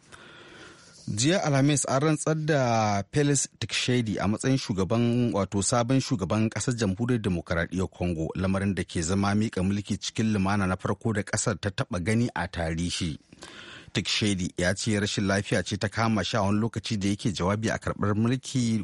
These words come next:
kuma cikin gaggawa ya bar wajen. Sai dai sashen Faransanci na muryar Amurka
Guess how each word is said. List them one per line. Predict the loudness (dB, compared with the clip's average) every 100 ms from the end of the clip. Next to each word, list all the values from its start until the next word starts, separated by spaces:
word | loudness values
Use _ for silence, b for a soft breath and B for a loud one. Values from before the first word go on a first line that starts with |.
| -2
kuma | -2 -2
cikin | -4 0 2 2 0
gaggawa | -2 0 0 2 2
ya | 0
bar | 0 0
wajen. | 0 2 0 B B B B B
Sai | -2 2
dai | 2
sashen | 2 2 2 0
Faransanci | 0 0 0 0 0
na | 2
muryar | 2 2 2
Amurka | 2 2 2 0 -2